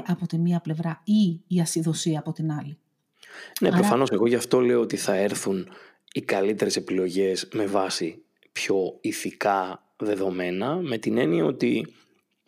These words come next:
Speaker 2: φαντάσου, ρε παιδί μου, αυτή τη στιγμή ότι όλα τσουβαλιάζονται κάτω από ένα πολύ γενικό πράγμα που λέει, ε, η, ο όποιος κατασκευαστής τηλεφώνου ότι εγώ θα σου δίνω μόνο ό,τι θέλω.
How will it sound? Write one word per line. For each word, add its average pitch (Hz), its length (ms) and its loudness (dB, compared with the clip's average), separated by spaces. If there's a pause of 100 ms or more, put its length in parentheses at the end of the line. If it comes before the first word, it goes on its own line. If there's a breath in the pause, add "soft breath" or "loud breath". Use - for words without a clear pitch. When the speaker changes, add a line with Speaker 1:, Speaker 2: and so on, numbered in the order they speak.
(240)
Speaker 2:
φαντάσου, 104 440 0
ρε 127 60 2
παιδί 101 220 -2
μου, 113 120 -2
αυτή - 200 -4
τη 120 100 -2
στιγμή - 480 -6 (440 loud breath)
ότι 104 360 -2
όλα 110 680 2 (380 soft breath)
τσουβαλιάζονται 107 1080 0 (360 soft breath)
κάτω 143 340 2
από 123 220 2
ένα 147 200 0
πολύ 120 340 2
γενικό 131 560 0
πράγμα 104 680 -2 (840)
που 113 280 2
λέει, 123 520 2 (400 loud breath)
ε, - 120 0 (540)
η, 107 180 0 (1120)
ο 120 160 2
όποιος 117 260 -2
κατασκευαστής 101 680 -2
τηλεφώνου 127 680 0
ότι 160 300 2
εγώ 151 260 0
θα 190 140 2
σου 135 200 0
δίνω 180 340 2
μόνο 185 280 2
ό,τι 185 140 -2
θέλω. 117 440 0